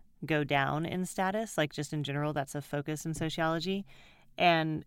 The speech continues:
I wanted to see, um, what might happen if people were trying to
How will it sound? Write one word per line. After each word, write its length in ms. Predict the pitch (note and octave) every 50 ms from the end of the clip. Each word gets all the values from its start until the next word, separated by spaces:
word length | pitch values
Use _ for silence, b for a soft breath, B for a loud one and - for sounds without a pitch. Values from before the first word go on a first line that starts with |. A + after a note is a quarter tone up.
| - _
I 140 | - E3 E3+
wanted 320 | E3 D#3+ E3+ F3 F3 E3 D3
to 80 | E3+
see, 540 | D#3 - - - D#3+ D#3 D#3 D3+ D3+ D3 - -
um, 420 | D#3+ D#3 D3 D3 - - - E3 - - - _ _
what 220 | D#3+ D#3 F3 -
might 180 | - E3 D#3+ D#3+
happen 520 | - F3 E3 D#3+ - D#3 D3+ D3 D3 C#3+
if 180 | B2+ - D3 -
people 380 | - D#3+ D3+ D#3+ D#3 D3+ D3+ C#3
were 400 | C#3+ D3 C#3+ C#3+ C#3+ C#3 - - - - - _ _ _ _ - -
trying 320 | - - E3 D3+ D3+ D3+
to 500 | - - - D#3 D3 C#3+ C#3+ C#3+ C#3 C#3